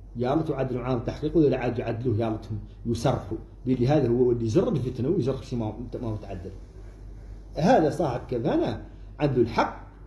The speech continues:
فعلًا انه ينتقد الدوله. وعنده الحق في يقول يا اخي لين يعود يتجاوز،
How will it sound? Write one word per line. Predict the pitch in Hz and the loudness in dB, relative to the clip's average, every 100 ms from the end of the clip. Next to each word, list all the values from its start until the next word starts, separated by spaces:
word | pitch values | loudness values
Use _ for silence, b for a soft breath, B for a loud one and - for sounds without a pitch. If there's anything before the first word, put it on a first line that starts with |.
| - - | -12 -4
فعلًا | 123 135 | 0 2
انه | 127 113 | 4 2
ينتقد | - - 139 | 0 2 2
الدوله. | 104 98 90 - - - - - - - - - | 0 -2 -4 -8 -12 -18 -18 -18 -16 -16 -16 -10
وعنده | - 160 147 | 2 4 6
الحق | 135 - 202 117 | 4 2 -2 -2
في | |
يقول | 110 107 | 0 0
يا | 110 | 2
اخي | 160 185 | 6 6
لين | 143 247 | 6 6
يعود | 294 196 185 | 4 4 4
يتجاوز، | 160 120 143 117 101 - | 4 6 4 4 0 -6